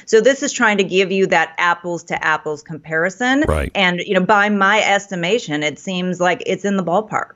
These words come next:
Speaker 2: Yeah, which is seventeen point one inflation rate this month. In nineteen eighty, it was fourteen point six. That was the top of it.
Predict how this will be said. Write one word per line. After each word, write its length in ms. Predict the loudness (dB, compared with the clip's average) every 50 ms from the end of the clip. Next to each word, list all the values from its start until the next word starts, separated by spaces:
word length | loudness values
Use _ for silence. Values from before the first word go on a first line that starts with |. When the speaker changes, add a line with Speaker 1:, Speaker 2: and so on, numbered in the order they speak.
| -20 -14 -4
Speaker 2:
Yeah, 360 | 0 2 2 2 2 0 -2 -2 0
which 260 | 2 2 2 2 0
is 340 | 0 2 2 0 -2 -4 -6 -10 -10
seventeen 1040 | -6 -4 -2 0 2 2 2 4 4 2 2 0 0 -2 -2 0 2 2 2 2
point 400 | 2 2 2 2 2 2 0 -2 -6
one 640 | -6 -2 2 4 4 4 4 2 0 -2 -4 -8 -12 -14 -18 _ _ _ _ _ _ _ _ -2
inflation 640 | 0 0 0 2 2 2 2 2 2 2 2 2 2
rate 320 | 2 2 2 0 -2 0
this 260 | 0 0 0 0 0 2
month. 340 | 2 2 2 0 -4 -6 -12 -18 -20 _ _ _ _ _
In 360 | 0 2 2 2 2 2 2
nineteen 520 | 2 2 2 2 0 0 0 2 2 2 2
eighty, 320 | 0 0 0 2 2 2 2
it 40 | 2
was 160 | 2 0 -2 -2
fourteen 720 | -4 0 2 4 4 4 2 -2 0 2 2 2 2 4
point 400 | 2 2 2 4 2 0 0 -4
six. 680 | -4 -4 -2 0 0 0 -2 -2 -2 -2 -2 -2 -6 -10 _ _ _ _ _ _
That 180 | -2 -2 0 0
was 200 | -2 -2 -2 -2
the 100 | -4 -6
top 360 | -6 -2 0 0 0 0 -2 -4
of 100 | -4 -6
it. 220 | -10 -16 -20 _